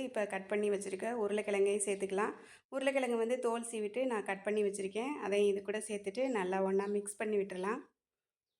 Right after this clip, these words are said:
உருளைக்கிழங்கு வேணும்னா நம்ம சேர்த்துக்கலாம், இல்லைன்னா சிக்கன் மட்டும் சேர்த்து கூட செஞ்சுக்கலாம்.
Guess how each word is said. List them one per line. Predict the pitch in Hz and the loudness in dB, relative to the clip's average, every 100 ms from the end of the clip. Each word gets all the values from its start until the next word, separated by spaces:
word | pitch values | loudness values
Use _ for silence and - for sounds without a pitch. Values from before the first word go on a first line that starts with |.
| _ _ _ _ - 269 | _ _ _ _ -6 -2
உருளைக்கிழங்கு | 285 302 302 262 240 | 0 2 0 2 2
வேணும்னா | 233 233 262 | 2 2 0
நம்ம | 277 233 233 | 0 -2 -2
சேர்த்துக்கலாம், | 226 214 233 240 | -4 -4 -4 -4
இல்லைன்னா | 214 214 233 233 | -2 0 -2 -4
சிக்கன் | 220 233 220 | -4 -2 0
மட்டும் | 208 233 | -2 -2
சேர்த்து | 214 196 202 | -2 -2 -2
கூட | 202 220 | -4 -2
செஞ்சுக்கலாம். | 202 196 196 202 247 | -2 -2 -2 -2 -2